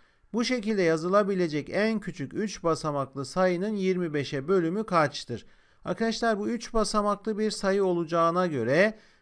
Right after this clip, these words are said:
ve en küçük değerini hesapladığıma göre o zaman ben birler basamağına yedi derim. Diğer basamaklara da üç derim. Ne demişti? Üç ya da daha az olacak demişti. Ee, pardon, dört ya da daha az olacak demişti. Şimdi dört olursa eğer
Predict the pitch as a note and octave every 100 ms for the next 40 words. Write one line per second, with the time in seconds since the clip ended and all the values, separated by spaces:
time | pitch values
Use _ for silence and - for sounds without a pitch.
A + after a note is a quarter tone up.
0 | _ D3 F#3 A#3+ A3 G#3 F#3+ E3 D#3 D3
1 | D#3 - F#3+ F#3+ D#3 C#3 C3+ B2+ B2 B2
2 | E3 E3+ D#3 D3+ F#3 F3+ F#3 F#3+ G3+ E3
3 | D3+ - D3 D3+ F3+ G3 E3+ E3 D#3 C#3
4 | A2+ E3 G3+ - - - _ F#3 A3 G#3
5 | F3+ F#3+ G3+ E3+ D#3 E3 C#3 C3+ E3+ A3
6 | A3+ - _ - F3 - C3+ A2 F#2+ -
7 | _ _ F#3+ G#3+ G3+ F3+ D#3+ - A3 G#3+
8 | A#3 - F#3+ G3 G#3+ G3 G3+ G3+ F3+ D3
9 | C#3 B2 G#2 G#2+ - G#2 G#2 G2+ - -
10 | G#3+ A3 - _ C#3+ C#3+ C#3+ F3 D#3+ D3
11 | C#3+ G3 G3+ E3 D3+ G3+ F#3 F3+ F#3+ E3
12 | C3+ A2+ A#2 - A2+ G#2+ - F#3 G#3+ G#3+
13 | - _ _ E3+ D3+ C3 C#3 F#3+ G#3 G#3
14 | G3 A#3 G#3+ G3+ C#3+ C#3 F#3+ A#3+ -